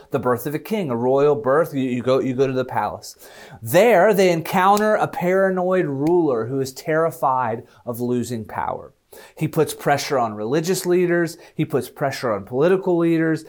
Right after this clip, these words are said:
He lies about his motives. He tries to co-, coerce other people to his aims. Um, he seems to be willing to do whatever he can to keep power, even if it costs lives and put, uh, puts others in danger.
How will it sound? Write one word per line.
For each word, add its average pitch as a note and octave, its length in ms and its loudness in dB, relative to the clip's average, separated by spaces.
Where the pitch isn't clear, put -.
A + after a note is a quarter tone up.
He C3+ 140 0
lies D3+ 440 4
about C3+ 300 2
his G#2+ 160 -6
motives. E3+ 640 2
He C#3+ 80 -12
tries D3+ 400 0
to - 120 -16
co-, C3+ 400 -4
coerce C3+ 560 -2
other B2+ 240 -2
people D#3+ 400 -10
to C3 180 -6
his G#2+ 260 -4
aims. F3 600 -2
Um, D#3 160 2
he F3+ 140 0
seems G3 340 0
to F#3+ 120 0
be E3+ 180 -2
willing E3+ 320 0
to E3+ 80 -6
do D#3 140 -2
whatever E3 680 0
he F#3 140 -4
can A#2+ 420 -10
to A#2+ 100 -12
keep - 340 -14
power, B2 560 0
even G#3 400 2
if D#3 340 4
it C#3+ 120 -4
costs C3 580 -2
lives C3 440 2
and A#2+ 120 -10
put, C3+ 200 -4
uh, C3+ 220 0
puts - 300 -12
others B2+ 520 -2
in A#2 180 -8
danger. A#2 520 -6